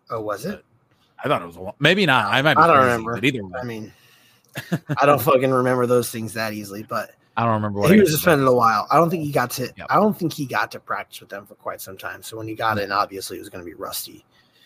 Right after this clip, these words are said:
Speaker 2: Yep.
Speaker 1: I
Speaker 2: I was
Speaker 1: gave their
Speaker 2: gonna say
Speaker 1: offseason grade a B minus.
Speaker 2: Yep, go
Speaker 1: Sorry.
Speaker 2: for it. Nope, you're good. I, I also gave them a B minus, but it was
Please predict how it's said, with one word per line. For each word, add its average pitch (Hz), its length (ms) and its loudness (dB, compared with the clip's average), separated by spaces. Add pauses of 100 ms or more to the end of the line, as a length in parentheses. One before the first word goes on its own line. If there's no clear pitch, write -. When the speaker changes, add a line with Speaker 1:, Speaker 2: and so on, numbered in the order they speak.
(360)
Speaker 2:
Yep. 87 120 -18 (840)
Speaker 1:
I 113 100 4
Speaker 2:
I 131 40 8
was 165 80 4
Speaker 1:
gave 196 120 8
their 175 100 8
Speaker 2:
gonna 165 160 8
say 214 120 4
Speaker 1:
offseason 170 180 2
grade 139 260 8 (540)
a 123 80 -4
B 120 140 -10
minus. 107 220 -10
Speaker 2:
Yep, 104 120 -8
go 107 160 -4
Speaker 1:
Sorry. 98 80 -8
Speaker 2:
for 85 60 -10
it. 101 80 -20 (840)
Nope, 131 160 0
you're 127 100 2
good. 110 320 -2
I, 120 300 2
I 123 100 2
also 131 240 0
gave 113 160 -4
them 107 140 -6
a 104 40 -8
B 107 140 -6
minus, 101 320 -6
but 104 300 -10
it 104 160 -8
was 98 320 -12